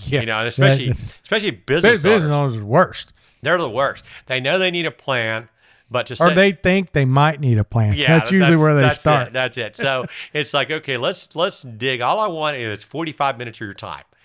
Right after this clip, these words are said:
Speaker 1: Mm-hmm.
Speaker 2: And let's look at what have you done good, what have you done bad, and then what are we, what are we trying to accomplish here? You know?
Speaker 1: Mm-hmm.
Speaker 2: And then start from there. And then we take that, go back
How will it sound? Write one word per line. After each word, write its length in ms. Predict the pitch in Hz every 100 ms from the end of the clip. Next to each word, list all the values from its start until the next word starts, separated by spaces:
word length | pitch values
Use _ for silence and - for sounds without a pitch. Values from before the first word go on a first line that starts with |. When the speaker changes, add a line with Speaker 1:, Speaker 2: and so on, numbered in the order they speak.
| 107
Speaker 1:
Mm-hmm. 240 | 101 95
Speaker 2:
And 140 | 123 139
let's 260 | 175 -
look 320 | 127 135 131 120
at 440 | 113 110 104 - _
what 240 | 110 156
have 80 | 190
you 160 | 156 107
done 380 | 113 110 117
good, 360 | 98 98 98 98
what 180 | 107 123
have 80 | 127
you 80 | 113
done 240 | 110 98
bad, 400 | 95 85 87 90
and 100 | 104
then 140 | 104 101
what 260 | 104 123
are 40 | 120
we, 180 | 117
what 240 | 107 120 117
are 40 |
we 100 | 107
trying 220 | - 104
to 40 | 92
accomplish 460 | - 87 - -
here? 100 | - _ _
You 120 | 117
know? 180 | 110 104
Speaker 1:
Mm-hmm. 100 | 101 98 - -
Speaker 2:
And 120 | 139
then 220 | 139 131 _ _ _
start 320 | - 185 220
from 140 | 165
there. 220 | 123 120 - _ -
And 100 | 123
then 120 | 131
we 100 | 139
take 280 | 156 143 -
that, 340 | 131 123 117 _ _ _ _ _ _ _ _ -
go 160 | 156
back 360 | 156 143 135